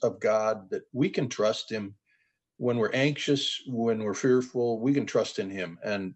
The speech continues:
maybe the best verse of all time in the Bible for that one is in First Peter five, where he, uh,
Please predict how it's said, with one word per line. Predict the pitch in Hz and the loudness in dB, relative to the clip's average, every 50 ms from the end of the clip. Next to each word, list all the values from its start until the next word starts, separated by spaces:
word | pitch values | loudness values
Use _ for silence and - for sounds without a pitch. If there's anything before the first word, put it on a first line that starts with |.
| _ | _
maybe | - - 135 135 147 170 160 135 | -16 -6 0 2 2 4 4 2
the | - 98 | 2 2
best | - 123 120 117 - - - | 4 4 4 2 0 -2 -2
verse | 113 113 113 110 - - | -2 0 0 0 -2 0
of | - | 2
all | 107 113 110 98 | 4 2 2 2
time | - - 117 107 104 98 92 90 | 0 0 0 2 0 0 -2 -4
in | 90 | -8
the | 92 | -2
Bible | 82 98 98 98 95 92 90 | 0 2 2 2 2 -2 -4
for | - - 104 | -4 -2 0
that | 101 101 101 95 - | 2 4 2 2 0
one | 101 92 92 92 | -6 -12 -12 -12
is | 87 - | -8 -8
in | 87 92 92 | -8 -8 -6
First | - 117 101 - - | -4 -4 -6 -4 -4
Peter | - 98 90 92 | -6 -6 -4 -6
five, | - - 85 85 - - - - - - | -4 -4 -4 -2 -2 -4 -6 -8 -10 -4
where | 104 98 92 95 92 - - _ _ _ _ _ _ _ _ _ _ _ _ _ | 0 0 2 2 0 -2 -8 _ _ _ _ _ _ _ _ _ _ _ _ _
he, | - - - 98 92 - | -8 -2 0 0 0 0
uh, | - 104 101 90 90 90 | 0 2 2 2 2 0